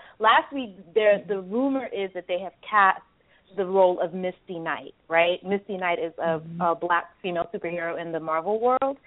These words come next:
Speaker 1: And the word is
Speaker 2: Mm-hmm.
Speaker 1: that the actress that they chose is Simone Missick. Um, but here's the thing. There hasn't been any really co-, any real confirmation from Marvel. You know, Deadline ran,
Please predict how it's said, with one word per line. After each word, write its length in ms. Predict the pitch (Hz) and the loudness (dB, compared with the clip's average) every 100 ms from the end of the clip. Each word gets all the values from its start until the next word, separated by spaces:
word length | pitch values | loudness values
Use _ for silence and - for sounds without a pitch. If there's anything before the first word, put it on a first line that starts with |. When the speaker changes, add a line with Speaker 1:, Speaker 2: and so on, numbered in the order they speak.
| - - - | -20 -4 0
Speaker 1:
And 200 | 214 202 | 2 2
the 60 | |
word 360 | 190 208 247 269 | 2 4 4 2
is 320 | - 262 226 | 0 2 2
Speaker 2:
Mm-hmm. 80 | 185 | 0
Speaker 1:
that 240 | 175 165 147 - | -2 -2 -4 -6
the 60 | - | 0
actress 360 | 175 175 196 175 | 0 0 -6 -14
that 120 | 165 | -8
they 120 | 165 - | -10 -6
chose 220 | 180 175 - | -6 -6 -6
is 100 | 170 - - | -12 -12 -12
Simone 500 | 180 180 175 175 160 | -6 -2 -2 -4 -6
Missick. 480 | 170 180 269 - _ _ _ _ _ _ 220 | -6 -4 -4 -6 _ _ _ _ _ _ 6
Um, 380 | 196 190 180 - - | 8 6 2 -8 2
but 140 | 247 277 | 2 4
here's 240 | 349 339 | 0 -4
the 120 | 311 - | -8 -12
thing. 500 | 330 320 190 143 143 _ _ _ _ _ _ _ 185 | -10 -6 -6 -8 -14 _ _ _ _ _ _ _ 2
There 160 | 240 | 2
hasn't 400 | 285 269 277 277 | 2 0 0 -2
been 180 | 247 262 | 0 0
any 220 | 247 240 | -2 -2
really 260 | 226 220 226 | 0 0 -2
co-, 180 | 277 226 - | -6 -4 -4
any 240 | 214 220 | -4 -4
real 220 | 214 208 | -4 -4
confirmation 720 | 214 202 196 208 190 190 190 196 | -4 -8 -8 -10 -10 -10 -16 -14
from 160 | 175 | -14
Marvel. 500 | 175 190 185 - _ _ _ _ _ | -10 -10 -12 -18 _ _ _ _ _
You 120 | - | 2
know, 100 | 202 202 | 4 6
Deadline 420 | 214 226 262 269 262 | 4 4 4 0 2
ran, 200 | 233 | 0